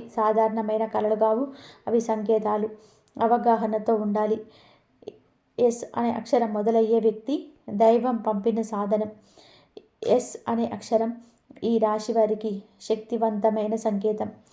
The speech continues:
ఈ వ్యక్తి మీ జీవితంలోని యాదృచ్ఛికంగా ప్రవేశించడు. దైవం నిర్ణయించిన సమయానికే మీ దగ్గరికి వస్తాడు.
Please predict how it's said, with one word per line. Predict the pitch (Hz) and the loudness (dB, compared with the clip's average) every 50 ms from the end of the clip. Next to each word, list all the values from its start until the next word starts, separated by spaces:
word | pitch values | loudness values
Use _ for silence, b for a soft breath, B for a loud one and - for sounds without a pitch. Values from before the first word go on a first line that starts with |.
| B B B B B B _ | B B B B B B _
ఈ | 226 233 226 | 0 0 2
వ్యక్తి | 214 226 220 226 - - 254 277 294 B B B B B - | 2 2 -2 -2 -6 -6 -6 -6 -6 B B B B B -2
మీ | 220 240 214 | -2 -2 0
జీవితంలోని | 196 214 220 214 214 220 - 233 214 214 214 220 214 220 | 0 0 0 -2 0 0 0 0 2 2 0 0 0 0
యాదృచ్ఛికంగా | 220 214 208 214 196 220 214 226 220 - - - 214 202 202 233 | 0 0 -2 -2 -2 -2 -2 -2 -4 -4 -8 -6 -6 -2 -2 -2
ప్రవేశించడు. | 226 233 214 214 208 220 214 208 214 208 196 214 214 208 - - B B B B B B B - | -2 2 2 4 4 4 0 0 -4 -6 -6 -6 -8 -8 -8 -14 B B B B B B B 2
దైవం | 220 214 214 220 220 247 240 220 208 | 4 4 6 4 4 2 0 0 0
నిర్ణయించిన | 220 202 190 208 233 226 226 214 202 - 202 220 | -2 -2 0 0 0 0 -2 -4 -6 -4 -4 -4
సమయానికే | 214 - 214 208 214 214 214 214 208 202 - 226 | -2 -2 -4 0 2 2 2 2 0 0 -2 0
మీ | 220 233 220 | 0 2 2
దగ్గరికి | 208 208 202 - 208 220 - 202 | 0 0 0 0 -2 0 0 -2
వస్తాడు. | 202 - - 214 208 196 208 | -4 -2 -6 -6 -4 -4 -4